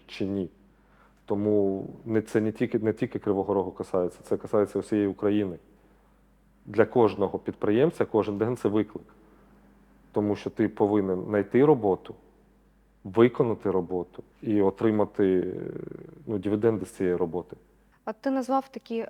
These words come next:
Speaker 2: вагомі, дійсно, проблеми для бізнесу. То виходить, що краще не починати під час війни бізнес? Чи власна справа — це великий ризик? Е, от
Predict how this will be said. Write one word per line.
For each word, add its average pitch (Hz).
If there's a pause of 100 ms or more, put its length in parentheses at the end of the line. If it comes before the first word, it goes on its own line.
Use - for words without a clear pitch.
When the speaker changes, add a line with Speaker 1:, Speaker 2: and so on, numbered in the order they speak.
(260)
Speaker 2:
вагомі, 220
дійсно, 214
проблеми 208
для 196
бізнесу. 190
То 202
виходить, 208
що 208 (640)
краще 220
не 214
починати 247
під -
час -
війни 190
бізнес? 190
Чи 208 (520)
власна 208
справа — 202
це -
великий 202
ризик? 202 (100)
Е, 185
от 196